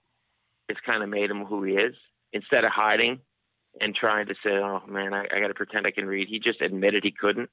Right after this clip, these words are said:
and, and rolled with it. I think that's a valuable lesson maybe a lot of us could learn. You know, if, if you're not good at something, maybe just admit it and, and roll with it. So that's, that's one thing Eddie did because, yeah, but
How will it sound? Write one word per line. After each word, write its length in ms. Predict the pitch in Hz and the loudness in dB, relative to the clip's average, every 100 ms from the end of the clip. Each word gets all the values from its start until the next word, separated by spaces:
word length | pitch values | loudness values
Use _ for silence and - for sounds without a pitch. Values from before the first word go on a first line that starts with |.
| - | -4
and, 200 | 101 92 - | -4 -4 -2
and 160 | 104 98 | 2 6
rolled 240 | 95 101 | 6 6
with 120 | 127 | 6
it. 120 | 127 - _ _ - - - _ - | 6 2 _ _ -20 -20 -20 _ -4
I 80 | 110 | 2
think 180 | 131 | 4
that's 180 | 120 113 | 2 2
a 40 | 101 | 2
valuable 360 | 107 107 98 | 4 4 2
lesson 440 | 101 104 107 98 87 _ _ _ - | 0 -2 -6 -10 -12 _ _ _ -4
maybe 220 | 110 101 | -2 0
a 80 | 95 | 0
lot 240 | 95 98 | 2 2
of 60 | 117 | 0
us 100 | 120 - | -2 -4
could 120 | 120 | -4
learn. 280 | 120 131 151 _ - - - _ | -2 -2 -8 _ -20 -20 -20 _
You 120 | 123 | -4
know, 220 | 113 107 127 _ | 0 -2 -4 _
if, 120 | - - | -18 -10
if 120 | - 117 | -8 -2
you're 120 | 139 | 2
not 200 | 147 147 | 2 2
good 140 | 120 | 2
at 120 | 135 - | 2 0
something, 320 | 110 107 98 | -4 -4 0
maybe 240 | 113 117 | 0 0
just 200 | 113 113 | -6 -4
admit 300 | 104 95 104 | -4 2 4
it 160 | 123 - - _ _ - - _ - | 4 2 -12 _ _ -20 -20 _ -4
and, 220 | 95 92 | 0 2
and 280 | 90 87 98 | 2 0 2
roll 280 | 92 104 110 | 4 6 6
with 120 | 90 | 2
it. 120 | 80 - - | -2 -8 -2
So 120 | 104 | 2
that's, 220 | 107 117 - - _ - | 2 2 -6 -20 _ -4
that's 200 | 120 - | -2 -2
one 120 | 131 | -2
thing 200 | 127 117 | 0 2
Eddie 180 | 110 104 | 2 2
did 260 | 104 117 92 | 2 2 0
because, 360 | 90 107 92 | -4 -2 0
yeah, 200 | 107 110 | 2 2
but 160 | 98 | 2